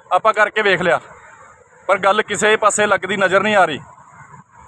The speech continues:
ਤੇ ਗੱਲ ਨੂੰ ਲਮਕਾਇਆ ਜਾ ਰਿਹਾ ਹੈ। ਤੇ ਉਹ ਸਾਥੀ ਜਿਹੜਾ ਹੈ, ਪੀ ਸੀ ਬੀ ਚਾਰ ਸੌ ਛਿਆਲੀ, ਉਹ ਡਿਪਰੈਸ਼ਨ 'ਚ ਚਲ ਗਿਆ ਇਸ ਚੀਜ਼ ਨੂੰ ਲੈ ਕੇ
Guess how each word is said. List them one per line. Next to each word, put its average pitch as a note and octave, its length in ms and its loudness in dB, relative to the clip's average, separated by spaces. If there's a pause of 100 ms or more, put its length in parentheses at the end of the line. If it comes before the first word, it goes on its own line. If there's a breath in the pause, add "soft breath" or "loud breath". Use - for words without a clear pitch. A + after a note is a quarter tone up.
(680)
ਤੇ F#3 60 -6
ਗੱਲ G3+ 240 0
ਨੂੰ A3 80 0
ਲਮਕਾਇਆ G3+ 420 2
ਜਾ F#3 180 2
ਰਿਹਾ D#3 120 2
ਹੈ। B2 60 -2 (340)
ਤੇ G3 60 -4
ਉਹ G#3 60 -2
ਸਾਥੀ F#3+ 340 0
ਜਿਹੜਾ G#3 160 2
ਹੈ, G#3+ 160 0 (400)
ਪੀ F#3+ 120 -4
ਸੀ F3 100 -6
ਬੀ G#3 100 -4
ਚਾਰ G3 240 2
ਸੌ G3 100 -4
ਛਿਆਲੀ, G#3 320 0
ਉਹ G#3 60 0
ਡਿਪਰੈਸ਼ਨ F#3 420 -2
'ਚ G3+ 60 -10
ਚਲ F#3 180 0
ਗਿਆ G3+ 120 2
ਇਸ F#3 140 -2
ਚੀਜ਼ F#3 140 -6
ਨੂੰ F3+ 120 0
ਲੈ D#3 120 2
ਕੇ B2+ 140 -4